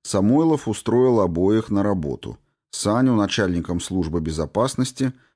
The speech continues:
а Жеку — заместителем. Жека даже готов был прямо сейчас приступить к своим обязанностям, все равно делать нечего.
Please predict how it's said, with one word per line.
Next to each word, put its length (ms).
а 120
Жеку — 360
заместителем. 840
Жека 400
даже 260
готов 400
был 180
прямо 320
сейчас 420
приступить 580
к 40
своим 360
обязанностям, 720
все 220
равно 280
делать 380
нечего. 460